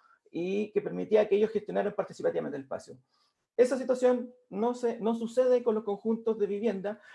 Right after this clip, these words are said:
de relocalización, donde se producen problemáticas de cohesión social, de construcción de comunidad, donde incluso hay confusión de qué bien se está, eh,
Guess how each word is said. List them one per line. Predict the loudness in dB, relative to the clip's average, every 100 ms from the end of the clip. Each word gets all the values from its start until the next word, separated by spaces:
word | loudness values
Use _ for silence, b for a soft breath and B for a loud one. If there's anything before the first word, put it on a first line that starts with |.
| B
de | -4
relocalización, | -2 -2 -2 -4 -4 -8 -2 -2 -4 -10 _ _
donde | -6 -4 0 4 2 2
se | -8 -2
producen | 2 2 2 -2 -2
problemáticas | -4 -2 -2 -4 -6 -4 -6
de | -6
cohesión | -6 -6 -6 -12
social, | -10 -4 -4 -4 _ _ -8
de | -4
construcción | -4 -6 -8 -4
de | -2
comunidad, | -2 0 2 2 2 -2 B B B -2
donde | 0 0 2 2
incluso | 2 0 -2 -2
hay |
confusión | -2 -4 -4 0 2 2 0
de | -4 -2
qué | -2
bien | 2 2 0 -8
se | -14
está, | -10 0 0 0 -4
eh, | -4 -2 -4 -10